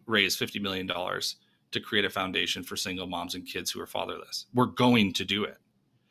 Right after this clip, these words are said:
There's a confident assurance when you know that you can be audacious enough to name it and claim it, say what you want, and then watch the process of it happening. I think that's just the big miss, my friend, is that most people,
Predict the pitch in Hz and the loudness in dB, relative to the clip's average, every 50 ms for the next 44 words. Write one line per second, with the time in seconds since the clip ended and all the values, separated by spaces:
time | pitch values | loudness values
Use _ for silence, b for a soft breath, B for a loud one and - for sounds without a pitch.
0 | _ _ _ _ _ - - 127 123 127 127 - - 147 160 175 170 170 160 147 | _ _ _ _ _ 2 4 4 6 4 2 0 2 4 4 4 4 4 2 4
1 | 131 117 104 - - - 131 123 104 90 85 - - - - - _ _ _ _ | 4 4 4 4 2 2 2 2 2 0 0 0 0 -2 -2 -4 _ _ _ _
2 | _ - 120 123 127 123 117 117 117 123 123 117 113 110 107 113 113 107 - 104 | _ 2 8 10 10 10 10 10 6 6 4 4 4 2 0 0 -2 -2 -2 -2
3 | 101 101 95 95 95 95 101 98 95 - 101 - - 92 92 90 90 90 - - | 0 0 0 -2 0 2 2 2 2 2 0 0 -2 -2 -4 -6 -6 -8 -8 -6
4 | - 107 98 95 92 92 95 95 95 - 95 92 87 - 92 90 90 87 90 98 | -4 -4 -2 -2 -2 -2 0 -2 -2 -2 -2 -4 -4 -4 -4 -4 -4 -4 -4 -6
5 | - _ _ _ _ _ _ _ - - - - 117 117 123 123 120 - 127 113 | -8 _ _ _ _ _ _ _ 0 2 6 6 8 8 6 6 4 4 2 2
6 | 107 117 110 87 92 - - - - 110 104 101 98 95 92 90 92 98 101 110 | 4 4 4 2 2 -2 -6 -4 0 2 2 2 2 0 -2 -2 0 2 2 2
7 | 110 - - - - - _ _ _ _ _ _ _ _ _ _ _ _ _ _ | 2 4 2 2 2 -2 _ _ _ _ _ _ _ _ _ _ _ _ _ _
8 | - 107 110 - - 123 117 107 104 - - 87 87 - - - - - - 101 | -2 -2 -2 0 4 4 4 4 4 2 2 2 2 0 -2 -2 -2 -2 -2 0
9 | 98 90 - 104 95 - - - - - - - - - b b b b b b | 0 0 2 2 2 2 0 -2 -6 -8 -8 -12 -14 -20 b b b b b b
10 | b b b - 127 139 131 - 160 135 123 127 123 117 - - - 117 104 - | b b b 6 6 6 6 6 4 2 4 4 2 2 2 2 0 0 0 -2
11 | - 104 98 92 - 98 101 101 - 95 107 110 98 - - - 90 90 - - | -2 -4 -4 0 0 -2 0 0 -2 -2 0 0 0 -2 -4 -4 -6 -6 -4 -4
12 | 92 92 92 92 90 - - - - 107 107 123 151 151 - - - 110 101 - | -4 -4 -4 -4 -6 -6 -6 -4 0 4 6 6 6 6 4 2 2 2 2 2
13 | - - - - - | 0 -6 -8 -8 -10